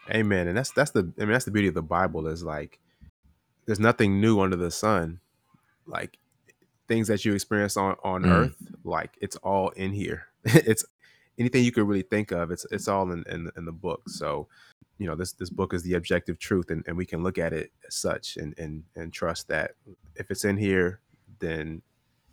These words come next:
Speaker 1: it's solid. It's, it's, it's, it's the truth.
Speaker 2: Yeah, man.
Speaker 1: So, so yeah, the, the first three verses, it, you know, makes me think about, like, God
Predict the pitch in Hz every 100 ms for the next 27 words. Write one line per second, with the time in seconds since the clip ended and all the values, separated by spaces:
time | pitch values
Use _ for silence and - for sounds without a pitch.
0 | _ 87 - 90 78 - - - - -
1 | - - 90 - - - - _ - -
2 | 82 - 98 - _ _ - _ - _
3 | _ - 78 78 76 76 78 - - -
4 | 117 - 123 117 131 92 85 87 _ _
5 | 98 95 90 92 101 - 107 - - 104
6 | 101 98 92 90 - 104 - 87 95 -
7 | _ - - - - _ _ _ - 113
8 | 104 127 127 123 117 113 95 95 92 90
9 | - _ _ _ _ _ _ _ - 98
10 | 95 _ _ _ - - - - _ _
11 | - - _ 107 113 110 107 104